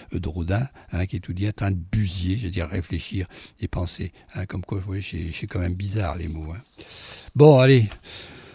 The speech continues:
Ah bah, je, j'espère que vous allez quand même passer une bonne semaine, hein, même, même si ce texte-là, il est, il est pour fort gai. Allez, je vais vous prendre, euh, deux, trop, deux, trop dictons sur ces enfants, peut-être. Sur ces enfants, je sais pas, je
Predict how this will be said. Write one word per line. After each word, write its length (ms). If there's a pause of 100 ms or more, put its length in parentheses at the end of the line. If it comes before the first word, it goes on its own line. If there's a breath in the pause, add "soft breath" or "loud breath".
(120 loud breath)
Ah 160
bah, 220
je, 300
j'espère 320
que 40
vous 60
allez 140
quand 100
même 160
passer 260
une 120
bonne 180
semaine, 380
hein, 80
même, 240
même 180
si 140
ce 160 (260)
texte-là, 460
il 140 (260)
est, 60 (340 loud breath)
il 120
est 40
pour 500
fort 280
gai. 280 (720 loud breath)
Allez, 200
je 100
vais 60
vous 140
prendre, 260 (120)
euh, 380 (280 loud breath)
deux, 180
trop, 500 (800 soft breath)
deux, 220
trop 600
dictons 520
sur 260
ces 220
enfants, 360
peut-être. 380
Sur 220
ces 220
enfants, 240
je 140
sais 160
pas, 220
je 120